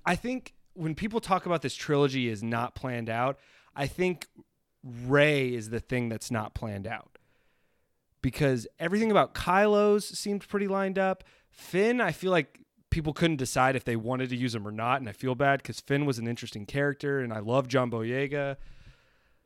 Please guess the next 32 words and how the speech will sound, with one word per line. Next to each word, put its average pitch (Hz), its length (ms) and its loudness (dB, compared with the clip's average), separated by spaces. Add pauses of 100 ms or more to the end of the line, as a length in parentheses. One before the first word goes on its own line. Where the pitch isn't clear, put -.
(300)
I - 60 -6
don't 127 140 0
know, 104 200 -4 (200)
but 123 360 2 (1200)
positive 147 500 6
thing, 110 420 -4 (1000)
I 175 580 6 (680)
liked 131 720 0
the 127 160 4
three's 139 600 4
dynamic. 110 760 -2 (280)
I 123 100 -4
thought 123 400 4 (560)
they 139 260 4
interacted 131 540 4
with 151 180 -2
each 160 160 -6
other 160 200 0
really 160 220 0
well. 156 380 2
I 123 140 -2
wish, 135 420 6 (100)
that 165 240 8
is 170 120 0
what 180 120 0
I 160 100 4
wish 139 300 0
we 135 100 -2
got 117 360 -2
in 117 240 -6
Last 107 300 -10
Jedi. 127 420 -6